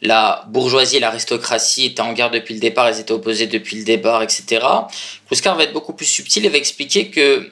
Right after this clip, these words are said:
en réalité, la bourgeoisie et l'aristocratie étaient dans un rapport à la fois de compétition, mais aussi de collaboration.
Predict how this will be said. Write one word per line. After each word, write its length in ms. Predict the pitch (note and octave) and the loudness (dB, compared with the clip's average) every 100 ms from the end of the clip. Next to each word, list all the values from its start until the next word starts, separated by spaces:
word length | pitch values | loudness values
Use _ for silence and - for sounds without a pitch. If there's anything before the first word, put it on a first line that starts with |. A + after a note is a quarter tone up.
| - | -4
en 100 | C#3 | 0
réalité, 680 | C#3 C3 C3 - G3 A3+ - - - - | 2 2 -2 0 0 0 -6 -16 -16 -4
la 100 | - | -2
bourgeoisie 600 | A#2+ D#3+ D#3 D#3+ D#3+ E3+ | 0 -2 2 2 2 2
et 20 | |
l'aristocratie 720 | C#3+ B2+ C3 C3+ C#3 C#3 - | 2 0 -2 -2 -2 0 0
étaient 200 | G#3 D3+ | -2 -2
dans 300 | C3 B2+ A#2+ | 0 0 2
un 60 | B2+ | 2
rapport 420 | B2 C3+ D#3 D3 | 4 2 2 2
à 80 | C3+ | 4
la 100 | C3 | 2
fois 160 | C3 C3 | 2 -2
de 100 | A#2 | -2
compétition, 760 | B2 B2+ - - - D#3+ A#3 - - - - - - | -6 -6 -4 0 2 0 -4 -8 -20 -20 -20 -18 -2
mais 100 | A#2+ | 0
aussi 200 | B2 F#3 | 2 4
de 80 | C#3 | 2
collaboration. 840 | D3+ D3+ D3 C#3 C#3 - C#3+ | 4 2 2 2 2 2 -4